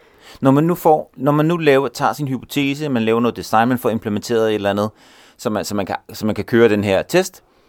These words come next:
og så, og man har store forhåbninger, og man, øh, går der og,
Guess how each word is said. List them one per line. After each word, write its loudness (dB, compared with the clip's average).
og -2
så, -2
og -4
man 0
har 2
store 4
forhåbninger, 2
og 0
man, -2
øh, -2
går 2
der 0
og, 2